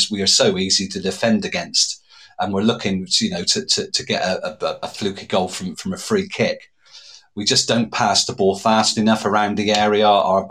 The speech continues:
our, our movement is quite poor in terms of opening teams up. It's just too slow. Um,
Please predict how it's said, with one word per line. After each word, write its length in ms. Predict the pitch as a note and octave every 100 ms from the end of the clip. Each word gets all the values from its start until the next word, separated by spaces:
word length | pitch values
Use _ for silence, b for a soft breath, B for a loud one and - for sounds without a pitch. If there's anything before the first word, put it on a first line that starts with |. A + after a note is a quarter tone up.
| -
our, 160 | F#2+ G2+ G#2+
our 140 | F#2+
movement 560 | F#2+ G#2+ A2 G2+ G2+ F#2+
is 100 | -
quite 300 | - G2 - -
poor 300 | - G#2+ G2+
in 120 | G2
terms 340 | F#2+ G#2 F#2+ F#2+
of 80 | G2
opening 460 | G2 - G2 F2+ B B B
teams 360 | - G2+ G2 G2+
up. 280 | G#2+ G#2+ - _
It's 420 | - - D2+ -
just 300 | - F2+ -
too 240 | - G#2+ F#2+
slow. 760 | - - A2 G#2 G2+ G2+ G2 - B B B B B B -
Um, 720 | G#2 G#2 G2+ G2+ G2 G2